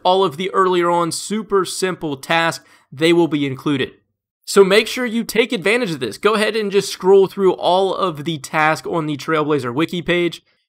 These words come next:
And when you're making your plan, or if you already have your plan, see what other additional tasks you can kind of throw in for free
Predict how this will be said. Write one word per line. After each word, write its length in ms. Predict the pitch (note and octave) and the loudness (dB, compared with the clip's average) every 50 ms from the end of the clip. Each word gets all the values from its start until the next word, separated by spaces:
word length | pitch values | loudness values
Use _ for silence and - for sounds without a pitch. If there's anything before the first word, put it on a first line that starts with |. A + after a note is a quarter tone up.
| _ _ | _ _
And 200 | - F3 G#3 G3+ | 0 2 4 4
when 160 | G3 G#3 G#3 G#3 | 4 4 4 4
you're 100 | G#3 F#3 | 4 6
making 340 | E3+ F3+ G3+ G3 G3+ F#3+ | 6 4 4 4 0 2
your 140 | F#3+ F#3+ F#3+ | 4 4 4
plan, 460 | F#3+ F#3+ - F#3+ F#3 G3 G#3+ A3 G#3+ | 4 2 0 0 0 2 0 -2 -2
or 200 | - G3 A3 A#3+ | 0 2 4 4
if 140 | A3 G#3+ G#3+ | 4 4 2
you 160 | G#3 A3 G#3 | -2 -2 2
already 320 | G#3+ A3+ A3 A3+ G#3+ G#3+ G3 | 2 4 4 4 2 0 -2
have 240 | G3+ F#3 G#3+ A#3 A3 | -2 -2 -2 0 0
your 120 | G#3 G3 | -2 -2
plan, 360 | G3 - G#3 G#3+ G#3+ G#3+ G3 | -2 -2 -4 -2 -2 -2 -4
see 240 | E3 - - A3 A3+ | -6 -6 -6 -6 -6
what 300 | A#3 G#3+ A3+ A#3 - - | -4 -4 -4 -4 -4 -4
other 260 | - A3 A3+ A3 G3+ G3+ | -4 0 2 2 2 2
additional 520 | F#3+ D#3 C3 F3 G3 G3+ - G3+ G#3 F#3+ | 0 0 4 4 4 4 4 -2 -4 -4
tasks 420 | - - E3+ F3 F#3 - - - | -4 -2 0 0 0 0 -2 -4
you 100 | - G3 | -8 -6
can 140 | F#3+ - F3 | -6 -6 -6
kind 180 | - - F3+ F3+ | -4 -4 -4 -2
of 120 | F3 - | -4 -6
throw 240 | - F3+ G3 F#3+ F#3 | -2 0 2 2 4
in 120 | G3 F#3+ | 2 0
for 160 | E3 - F3+ E3 | 0 -2 -2 -2
free 440 | - - F3+ F#3+ G3+ G#3+ G#3+ G#3 | 0 2 2 2 2 0 -4 -8